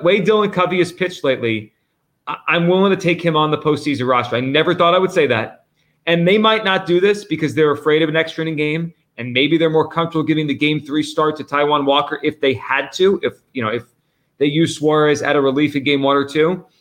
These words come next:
But I think you can get through these games,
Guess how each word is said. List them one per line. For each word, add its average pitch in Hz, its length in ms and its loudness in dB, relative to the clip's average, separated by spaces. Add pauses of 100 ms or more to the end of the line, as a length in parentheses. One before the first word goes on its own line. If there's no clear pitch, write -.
(380)
But 151 580 -2 (240)
I 185 160 0
think 226 320 -2
you 208 140 -2
can 165 340 -2 (160)
get - 380 -4
through 185 340 2
these 170 260 -2
games, 120 640 -4